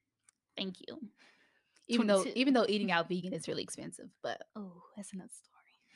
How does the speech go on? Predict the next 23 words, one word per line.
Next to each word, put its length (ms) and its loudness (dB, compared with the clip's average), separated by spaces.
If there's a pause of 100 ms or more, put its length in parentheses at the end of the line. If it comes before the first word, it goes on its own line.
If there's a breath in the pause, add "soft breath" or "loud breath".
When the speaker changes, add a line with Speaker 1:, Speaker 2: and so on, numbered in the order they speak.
(480 soft breath)
Speaker 1:
but 80 -2
it's 120 -2
been 100 -2
a 60 -4
great 220 -2
time. 520 -4 (880 loud breath)
But 100 12
yeah, 140 12
this, 260 12
this 280 12
year, 640 8 (440)
great. 360 0
It's 200 -2
been 160 4
a, 240 -2 (1200)
at 160 6
first, 340 12
I 120 12
wouldn't 300 8
say 200 8
it 80 10
was 140 2
great 440 10